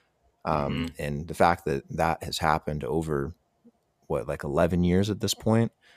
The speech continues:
Speaker 1: um,
Speaker 2: Yes.
Speaker 1: re-, really testifies to where Bitcoin's going and its, its value, at least in my opinion.
Speaker 2: Yeah, it's definitely, it's definitely attesting to where it's going. And also,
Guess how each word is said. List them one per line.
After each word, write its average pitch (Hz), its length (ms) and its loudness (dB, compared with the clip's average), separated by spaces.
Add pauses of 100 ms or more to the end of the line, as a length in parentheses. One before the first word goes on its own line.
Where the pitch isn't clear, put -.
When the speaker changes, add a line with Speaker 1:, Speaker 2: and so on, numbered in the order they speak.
(380)
Speaker 1:
um, 78 300 0
Speaker 2:
Yes. 82 380 -2
Speaker 1:
re-, 90 160 2
really 87 580 2 (540)
testifies 76 680 0
to 71 400 -4 (360)
where 82 300 2
Bitcoin's 73 420 -2
going 76 420 0
and 69 100 -6
its, - 320 -4
its - 180 -8
value, 69 380 0
at - 100 -6
least 76 200 -2
in 69 60 -2
my 69 120 -2
opinion. 69 440 -6 (840)
Speaker 2:
Yeah, 95 260 4 (120)
it's - 360 2
definitely, 117 560 6
it's 92 160 -2
definitely 107 320 2
attesting 95 360 -2
to - 120 0
where 90 180 2
it's 78 120 -2
going. 101 440 0 (340)
And 90 100 -2
also, 101 380 2